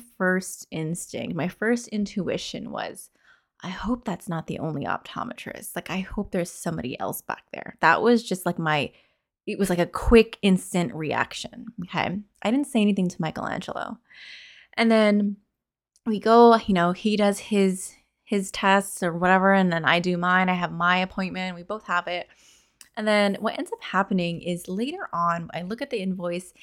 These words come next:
and there's all of these really weird things in there that should not have been there. And so long story short, I had to go through and call insurance and do a bunch of things, a lot of extra work that I didn't have to do because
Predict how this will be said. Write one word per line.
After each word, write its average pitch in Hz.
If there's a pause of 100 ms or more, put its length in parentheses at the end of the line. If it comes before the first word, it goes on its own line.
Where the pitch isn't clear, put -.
(240)
and 208
there's 202 (140)
all 262
of 294
these 214
really 233
weird 208 (300)
things 320
in 190
there 180
that 170
should 247
not 202
have 185
been 156
there. 147
And 170
so - (120)
long 269
story 214
short, 165 (300)
I -
had 190
to 185
go 233
through 214
and 180
call -
insurance 208
and 196
do 175
a 175
bunch 233
of 240
things, 190
a 156
lot 262
of - (120)
extra 190
work 240
that 131
I 156
didn't 180
have 190
to 190
do 277
because 185